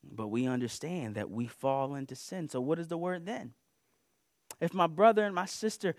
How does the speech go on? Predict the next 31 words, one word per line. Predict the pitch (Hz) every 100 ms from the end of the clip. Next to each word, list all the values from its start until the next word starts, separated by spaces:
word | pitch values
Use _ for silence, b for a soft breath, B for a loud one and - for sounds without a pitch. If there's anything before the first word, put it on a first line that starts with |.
| B -
if | 175
I | 185
see, | - - 226 226 B B -
uh, | 160 151 139 165
he | - 233 220
or | 185
she | - 214
fallen | - - 220 233 214 208
into | - 190 - 185
sin, | - - 214 226 190 123 b b b
we | 156 185
understand | 190 175 - 214 208
that | 190 156 151
the | 170 -
other | 202 220 226
way | 208 214
that | 202 -
sin, | - - 220 220 B B -
uh, | -
enslaves | 196 180 - - 226 226 214 180
us | - 220 - -
is | 202 185 -
through | 214 196
guilt | 139 226 220
and | 208 202
shame. | - - 208 202 117 90 - _ _ _ _ _ _ _ _ _ _
Beloved, | 151 160 175 147
we | 151 202
have | 175 147
a | 135
word | 131 143 143 120